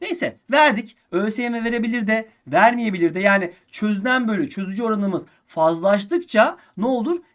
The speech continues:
Çözelti derişimi artar. Azaldıkça çözeltimiz seyredilir. Bize diyor ki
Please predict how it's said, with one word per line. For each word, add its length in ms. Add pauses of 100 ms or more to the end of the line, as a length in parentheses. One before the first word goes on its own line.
(100)
Çözelti 460
derişimi 360
artar. 460
Azaldıkça 520
çözeltimiz 520
seyredilir. 460 (200)
Bize 160
diyor 140
ki 160